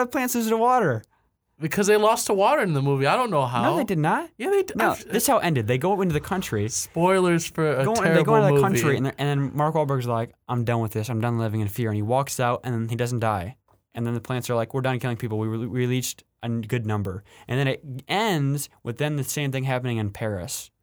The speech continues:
Speaker 2: You know what, dude? I'm about to look this up right now.
Speaker 1: There's no water in
Speaker 2: This
Speaker 1: there.
Speaker 2: will be the,
Speaker 1: Why would water
Speaker 2: this
Speaker 1: take
Speaker 2: will
Speaker 1: out a
Speaker 2: be
Speaker 1: plant?
Speaker 2: the point where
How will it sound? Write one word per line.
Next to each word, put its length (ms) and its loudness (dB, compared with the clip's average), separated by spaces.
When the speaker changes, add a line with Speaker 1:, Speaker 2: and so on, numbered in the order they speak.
Speaker 2:
You 100 -4
know 80 0
what, 160 0
dude? 180 -2
I'm 80 -4
about 200 -4
to 40 -4
look 220 -2
this 220 -6
up 160 -8
right 180 -8
now. 40 -10
Speaker 1:
There's 140 0
no 140 0
water 320 2
in 60 2
Speaker 2:
This 100 2
Speaker 1:
there. 80 2
Speaker 2:
will 80 2
be 160 0
the, 140 0
Speaker 1:
Why 80 2
would 180 2
water 240 4
Speaker 2:
this 100 2
Speaker 1:
take 120 2
Speaker 2:
will 80 4
Speaker 1:
out 60 4
a 40 0
Speaker 2:
be 160 2
Speaker 1:
plant? 320 4
Speaker 2:
the 40 -10
point 400 2
where 500 0